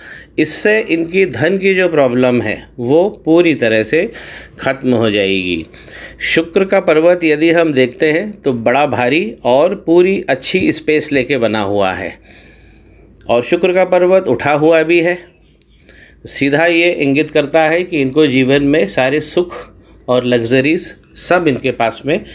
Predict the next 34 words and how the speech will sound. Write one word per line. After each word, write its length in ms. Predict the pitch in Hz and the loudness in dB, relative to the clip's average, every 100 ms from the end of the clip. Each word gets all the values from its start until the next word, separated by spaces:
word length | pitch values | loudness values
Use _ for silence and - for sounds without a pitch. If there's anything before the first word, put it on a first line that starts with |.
| - - - - | -18 -18 -8 -4
आ 140 | 117 | -2
जाएगी। 580 | 110 107 107 101 95 92 - - - - - | 0 0 -2 -2 -4 -4 -12 -18 -16 -12 -2
लक 220 | 117 175 | 0 2
लाइन 260 | 202 208 208 | 2 2 2
जो 140 | 180 | 2
है, 220 | 131 123 180 - _ - - - - - - - | 2 0 -4 -18 _ -20 -14 -12 -12 -16 -16 -6
माफ़ 260 | 120 123 | -6 -4
कीजिए, 360 | - 127 143 202 | -2 0 2 0
जो 280 | 143 143 147 | 2 2 2
इनकी 280 | 135 131 143 | 0 0 0
व्यापारिक 480 | 123 120 131 160 165 | 0 0 -2 0 0
लाइन 280 | 135 127 | 0 2
है 60 | 156 | 2
वो 80 | 170 | 2
काफ़ी 320 | 160 147 185 | 0 0 0
अंदर 360 | 135 139 151 185 | 0 0 2 0
से 140 | 190 | 0
निकल 300 | 156 143 139 | 0 0 -2
के 140 | 127 139 | -2 -2
चली 320 | 120 110 110 | -2 0 0
है। 240 | 98 90 - - - - - - - - - | -2 -4 -8 -16 -16 -16 -20 -20 -20 -14 0
तो 360 | 151 170 - - - | 2 2 -2 -14 -10
फैमिली 420 | - 131 127 156 165 | -2 0 2 0 2
के 100 | 160 | 0
सपोर्ट 400 | 160 156 165 160 | 0 0 0 0
से, 320 | 175 175 202 | 0 0 0
ससुराल 520 | - 117 139 127 143 | -4 -2 0 0 0
के 120 | 156 | 0
सपोर्ट 380 | 156 151 156 156 | 0 0 0 0
से, 220 | - 170 | 0 2
वाइफ 320 | 165 131 131 | 2 0 0
के 160 | - 143 | -2 -2
सपोर्ट 360 | 131 131 120 - | -2 0 -2 -2
से 280 | - 92 | -4 -4